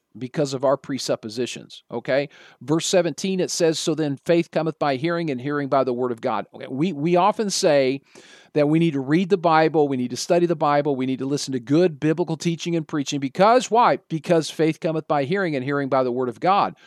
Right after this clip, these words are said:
So if you want to grow in your faith, you want to become more faithful, you need to hear the word, you need to grow in the word. And, and honestly, wh-, why does that stick in our brain so much?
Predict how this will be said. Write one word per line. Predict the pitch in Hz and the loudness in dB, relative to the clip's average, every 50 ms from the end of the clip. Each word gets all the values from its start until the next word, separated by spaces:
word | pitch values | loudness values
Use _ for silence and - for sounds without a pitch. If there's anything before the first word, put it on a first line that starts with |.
| - - _ | -20 -20 _
So | - - 170 | -2 0 0
if | 156 - | 0 0
you | 156 147 | 0 -2
want | 139 147 143 | -2 -2 -2
to | 131 | -2
grow | 131 127 147 160 202 226 | 0 2 4 4 4 4
in | 240 | 2
your | 233 247 - | -2 -4 0
faith, | - 160 143 135 143 - - _ _ _ - | 2 2 4 4 2 0 -6 _ _ _ -8
you | 131 143 | -4 -2
want | 151 | 0
to | 151 139 | 0 -2
become | 135 - 143 127 | -2 -2 -4 -4
more | 123 127 131 131 | -4 -4 -6 -6
faithful, | - - - 180 180 185 - - 185 185 180 160 _ _ _ _ - | -4 0 4 4 4 4 2 2 2 2 2 0 _ _ _ _ -6
you | 156 196 233 | -2 -2 0
need | 247 226 | 0 0
to | 170 160 135 | 0 0 -2
hear | - - - 208 214 226 220 | -2 -6 -8 -4 -2 0 0
the | 208 208 190 | 2 2 2
word, | 160 170 160 139 135 127 131 | 2 2 2 2 0 -2 -4
you | 139 | -4
need | 151 151 143 | -4 -4 -4
to | - 127 | -6 -10
grow | 120 113 135 151 180 190 180 180 | -6 -2 2 4 4 4 4 2
in | |
the | 170 156 | 2 0
word. | 139 147 135 123 123 - | 0 0 -2 -2 -4 -6
And, | - 147 151 143 139 - - 131 | -4 -2 -2 -2 -2 -4 -6 -4
and | 139 135 131 - - | -4 -4 -4 -4 -2
honestly, | 143 170 208 233 254 233 - - 226 226 240 226 | 0 2 2 2 0 -2 -4 -4 -4 -4 -6 -6
wh-, | - - - - - _ - | -10 -12 -14 -14 -16 _ -14
why | 139 135 143 156 165 170 196 220 | -10 -4 0 2 4 4 2 2
does | 233 226 185 170 | 0 -4 -4 0
that | 180 175 170 - | 0 0 0 0
stick | - - - - - 202 196 - | -4 -6 -6 -2 0 0 0 0
in | 190 180 180 | -2 0 2
our | 165 147 131 | 2 2 2
brain | 123 123 127 139 151 160 170 | 0 -2 -2 -2 -2 -2 -4
so | - - - 131 107 | -4 -2 -2 -2 -2
much? | 82 76 62 50 - - - - | -2 -6 -10 -10 -14 -18 -20 -20